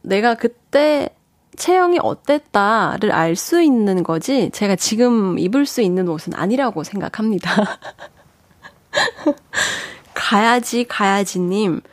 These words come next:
저도 그거 해봤어요. 교복 입고 친구들 만나기. 옛날에 엽기적인 그녀 영화 유행할 때 한바탕 해봤었죠.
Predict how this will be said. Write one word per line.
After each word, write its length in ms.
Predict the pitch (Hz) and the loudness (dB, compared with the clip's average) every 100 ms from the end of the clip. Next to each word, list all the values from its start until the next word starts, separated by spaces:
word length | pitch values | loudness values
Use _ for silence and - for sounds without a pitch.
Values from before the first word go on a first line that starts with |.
| _ - | _ -12
저도 400 | - 302 330 311 | -4 -2 0 -2
그거 260 | - 254 285 | -4 0 2
해봤어요. 760 | 320 370 - 277 277 269 - | 2 -2 -2 0 2 0 -2
교복 300 | - 233 254 | -4 -2 -2
입고 260 | 240 - 277 | -4 -6 -6
친구들 500 | - 381 370 285 302 | -2 -2 0 0 0
만나기. 640 | 233 190 180 180 269 185 - _ _ - | 0 -2 -4 -4 -2 -2 -6 _ _ -8
옛날에 420 | 208 208 208 226 | -4 -2 -2 0
엽기적인 580 | 233 233 - 262 254 247 | 0 -2 -4 -2 0 0
그녀 240 | 208 190 180 | -2 0 0
영화 280 | 160 180 | 0 -2
유행할 320 | 170 170 165 - | -2 -2 -4 -8
때 160 | - | -8
한바탕 440 | 208 262 269 240 202 | -2 -2 -2 -4 -4
해봤었죠. 880 | 240 262 247 139 _ - 180 170 | -2 -4 -4 -10 _ -2 0 0